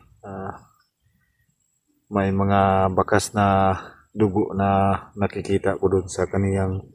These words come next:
ah, pinag-istihan. Tinignan namin ni Efraim.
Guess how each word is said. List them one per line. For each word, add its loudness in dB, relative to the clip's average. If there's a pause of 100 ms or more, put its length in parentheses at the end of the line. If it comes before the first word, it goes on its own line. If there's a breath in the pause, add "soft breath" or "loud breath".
(1000 soft breath)
ah, -4
pinag-istihan. 0 (400)
Tinignan 0
namin 0
ni -2 (100)
Efraim. -2